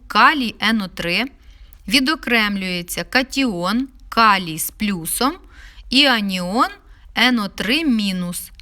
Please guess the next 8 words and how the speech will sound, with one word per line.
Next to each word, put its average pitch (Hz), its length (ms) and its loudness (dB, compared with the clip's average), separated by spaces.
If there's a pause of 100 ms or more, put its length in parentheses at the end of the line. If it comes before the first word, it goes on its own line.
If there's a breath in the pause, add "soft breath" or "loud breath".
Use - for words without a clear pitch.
(180)
тобто 339 400 0
нітрат 226 640 0
йон. 170 460 -6 (840 soft breath)
Сума 349 500 0
зарядів 185 640 -2
катіону 226 680 -2
та 214 140 -2
аніону 185 760 -4